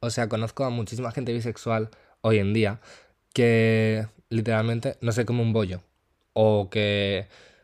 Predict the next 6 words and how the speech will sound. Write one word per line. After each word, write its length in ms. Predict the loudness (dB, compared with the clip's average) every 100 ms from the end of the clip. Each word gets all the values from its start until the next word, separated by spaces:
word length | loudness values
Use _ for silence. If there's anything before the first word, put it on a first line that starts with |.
| _ _
Es, 520 | -4 0 0 0 -4 -6
tiene 200 | -4 -2
pareja 300 | -2 -2 -4
estable 440 | -2 0 2 0
y 180 | -2 -2
es 320 | 0 -4 -12